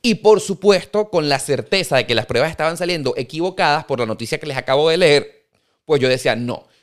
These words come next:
yo quiero tener mi resultado rápido y preciso". Y es así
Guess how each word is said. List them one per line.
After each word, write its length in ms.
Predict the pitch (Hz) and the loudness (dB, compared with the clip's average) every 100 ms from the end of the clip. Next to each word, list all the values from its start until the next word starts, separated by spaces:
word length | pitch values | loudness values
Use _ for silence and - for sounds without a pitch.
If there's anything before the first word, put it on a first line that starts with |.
| _ _ | _ _
yo 380 | 123 247 254 | 4 4 4
quiero 260 | - 214 226 | 2 2 2
tener 380 | 196 165 220 - | -2 -2 -4 -4
mi 160 | 147 135 | -6 -2
resultado 640 | 131 120 107 147 170 - - | -4 -4 0 4 4 2 -2
rápido 560 | - 226 226 220 214 | 2 2 0 0 -2
y 80 | 143 | -2
preciso". 560 | 113 107 - 92 - - _ _ _ - | -4 -6 -6 -14 -18 -20 _ _ _ -2
Y 140 | 226 | 0
es 80 | 262 | 0
así 480 | 269 240 202 208 | -4 -4 -4 -6